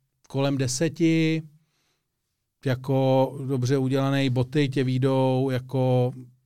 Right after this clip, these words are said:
taky to bude dražší než, vole, nějaký Nike nebo než nějaký, jako, Salomony, který si vemeš na výšlap do lesa. Takže, jako, eh, pan profesor Fiala navíc ukázal, že vlastně, jako, si může dovolit si všechno tohleto v tom lese, jako, úplně v klidu zničit. A to je taky, jako, jako,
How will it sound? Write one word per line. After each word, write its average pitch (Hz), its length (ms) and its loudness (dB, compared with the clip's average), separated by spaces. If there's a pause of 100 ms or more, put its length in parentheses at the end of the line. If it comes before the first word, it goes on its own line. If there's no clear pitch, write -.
(160)
taky - 240 -4
to 135 100 -4
bude 131 200 2
dražší 127 340 0
než, 127 200 0
vole, 127 160 0
nějaký 123 300 -2
Nike 120 300 -2
nebo 123 180 -2
než 117 140 -6
nějaký, 123 400 -6 (360)
jako, 127 200 -2
Salomony, 123 420 2
který 120 240 -2
si 127 140 -2
vemeš 123 240 0
na 131 80 0
výšlap 120 280 -4
do 120 120 -2
lesa. 127 320 0 (400)
Takže, 127 300 2
jako, 170 600 4 (300)
eh, 143 40 0
pan 156 140 0
profesor 160 300 0
Fiala 175 260 0
navíc 180 260 0
ukázal, 175 440 0
že 190 120 0
vlastně, 180 320 -2
jako, 185 180 -4
si 208 140 -2
může 196 240 2
dovolit 196 300 2
si 202 120 -4
všechno 190 320 -2
tohleto 190 380 -2
v - 60 -10
tom 196 280 0 (500)
lese, 156 280 0
jako, 190 200 0
úplně 196 300 0
v 196 60 -4
klidu 208 240 2
zničit. 220 480 0
A 147 80 -2
to 131 120 -2
je 175 100 2
taky, 220 220 -4
jako, 160 280 -2
jako, 131 480 -2